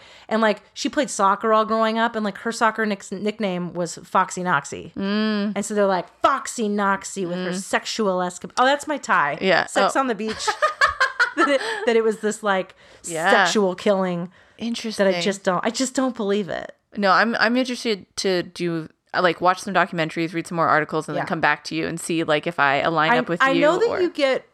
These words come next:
Speaker 1: weird watching murder docs by yourself.
Speaker 2: Mm-hmm.
Speaker 1: So I would say start with the, like, dramatized Hollywood movie.
Speaker 2: Okay.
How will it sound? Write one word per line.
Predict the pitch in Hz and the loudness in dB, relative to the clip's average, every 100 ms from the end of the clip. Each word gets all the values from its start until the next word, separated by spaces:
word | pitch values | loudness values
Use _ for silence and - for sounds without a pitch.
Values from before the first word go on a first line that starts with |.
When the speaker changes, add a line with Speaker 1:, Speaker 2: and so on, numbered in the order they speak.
| _ | _
Speaker 1:
weird | 220 226 240 240 233 208 | -12 -6 0 2 2 2
watching | 208 208 233 214 202 196 - | 0 0 -2 -4 -4 -6 -4
murder | 196 190 196 | 0 0 2
docs | 185 190 | 0 0
by | - 190 | -2 -2
yourself. | 160 - 160 208 311 | -2 -2 2 2 2
Speaker 2:
Mm-hmm. | 220 214 180 208 202 | -2 -2 -4 -6 -4
Speaker 1:
So | 247 | 2
I | 240 | 2
would | 302 | 2
say | - 320 | -2 -4
start | - 269 269 269 | 0 0 2 0
with | 294 | -4
the, | 285 | -2
like, | 254 247 240 180 | 0 0 -2 -2
dramatized | 214 214 214 214 - | 0 0 0 -4 0
Hollywood | 175 180 175 160 | 0 2 0 -4
movie. | 165 180 269 381 403 _ _ _ _ _ - | -6 -4 -2 -4 -6 _ _ _ _ _ -8
Speaker 2:
Okay. | 190 247 | -4 -2